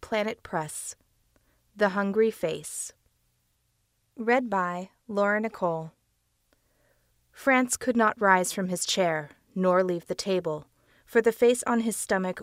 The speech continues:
would not allow him to leave a feast especially prepared for him. Every time he would try to stand, the weight of the face on his midsection was so great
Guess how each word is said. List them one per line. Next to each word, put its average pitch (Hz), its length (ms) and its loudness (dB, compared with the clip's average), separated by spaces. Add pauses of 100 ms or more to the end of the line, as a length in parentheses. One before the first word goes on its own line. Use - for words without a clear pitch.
would 208 220 4
not 208 300 4
allow 214 300 4
him 196 280 -2
to 214 120 -8
leave 196 220 -2
a 180 60 -6
feast - 540 -8
especially 202 640 -2
prepared 175 460 -6
for 185 140 -4
him. 165 340 -8 (1600)
Every 233 280 4
time 220 380 6
he 202 160 -2
would 196 160 2
try 196 240 0
to 190 140 -8
stand, 180 540 -4 (400)
the 214 100 6
weight 202 260 4
of 220 140 2
the 202 80 -2
face 185 480 -2
on 196 180 -2
his 190 180 -4
midsection 185 680 -4
was 180 160 -4
so 220 380 2
great 208 520 -4